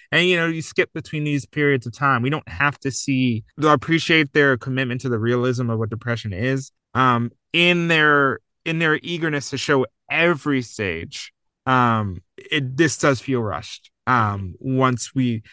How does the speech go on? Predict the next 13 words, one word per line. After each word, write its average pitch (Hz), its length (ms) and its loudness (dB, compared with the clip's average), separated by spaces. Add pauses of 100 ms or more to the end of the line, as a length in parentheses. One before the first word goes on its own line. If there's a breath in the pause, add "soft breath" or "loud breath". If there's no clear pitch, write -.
(140 soft breath)
'cause 160 160 0
again, 175 460 6 (400)
another 165 480 4
thing 165 160 -2
about 139 240 0
therapy, 151 600 2 (440)
uh, 131 240 0
for 123 160 -10
people 127 320 0
who 127 240 2
may 127 200 2
have 120 120 0
not 120 340 -2